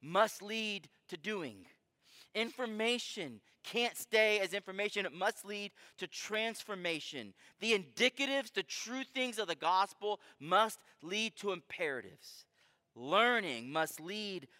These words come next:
to living. In other words, the ethics of Jesus, living out your faith in Jesus, rests on the foundation of the redemption accomplished by Jesus.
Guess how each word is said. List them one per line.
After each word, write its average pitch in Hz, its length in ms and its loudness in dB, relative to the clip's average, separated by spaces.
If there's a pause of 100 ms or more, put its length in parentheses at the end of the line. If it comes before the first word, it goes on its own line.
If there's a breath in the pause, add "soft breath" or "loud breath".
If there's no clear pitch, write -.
(120)
to 165 120 -4
living. 156 360 -2
In 143 80 -4
other 220 200 4
words, 143 500 -2 (520 soft breath)
the 185 240 -10
ethics 214 640 0
of 180 160 0
Jesus, 143 560 -6 (160 soft breath)
living 208 640 2
out 208 280 6
your 190 200 0
faith 208 400 -2
in 190 140 -6
Jesus, 160 480 -6 (240 soft breath)
rests 190 720 4 (140)
on 214 320 6
the 170 100 0 (100)
foundation 165 960 -2 (220 loud breath)
of 151 180 -2
the 170 100 -2
redemption 156 760 -4
accomplished 156 800 -4
by 120 160 -4
Jesus. 95 800 -20